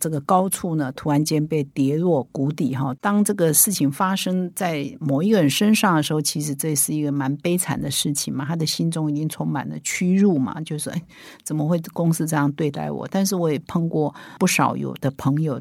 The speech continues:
都碰过这样的情况哈。那当下呢，他失去的其实不只是他的工作啊，他的位阶，他的生活的保障，也就是那一份薪水之外呢，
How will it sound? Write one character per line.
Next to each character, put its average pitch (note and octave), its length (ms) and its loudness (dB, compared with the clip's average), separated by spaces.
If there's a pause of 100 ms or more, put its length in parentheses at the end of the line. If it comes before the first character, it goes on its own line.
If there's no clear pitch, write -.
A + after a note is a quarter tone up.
(160)
都 D#3 140 -2
碰 D#3+ 280 0
过 C#3 160 0
这 C#3 120 -4
样 C3 120 0
的 B2 120 -4
情 - 260 -2
况 D3 260 -2
哈。 C#3+ 160 -6 (140)
那 G3 220 4
当 G#3+ 280 8
下 A3 200 4
呢， D#3 120 6
他 E3+ 140 4
失 E3 240 0
去 D#3+ 220 -2
的 C#3 80 2
其 C#3 160 -2
实 C#3 40 0
不 C#3 140 -6
只 - 160 -6
是 C3+ 140 -4
他 C3+ 120 0
的 D3+ 140 -8
工 D3+ 300 2
作 D3 220 0
啊， C#3+ 280 -4
他 D3+ 140 -6
的 C#3+ 100 -6
位 D3 280 0
阶， C#3+ 360 0
他 D3 240 -6
的 C3+ 340 -6
生 D#3 280 0
活 - 180 -4
的 D3 80 -8
保 - 260 -4
障， C3+ 240 -2
也 C#3+ 80 -4
就 D3+ 140 -4
是 C#3+ 140 -4
那 D3+ 120 2
一 D3 60 2
份 E3 180 0
薪 G#3 320 4
水 C3 200 0
之 E3 180 -4
外 F3 280 0
呢， C#3+ 120 0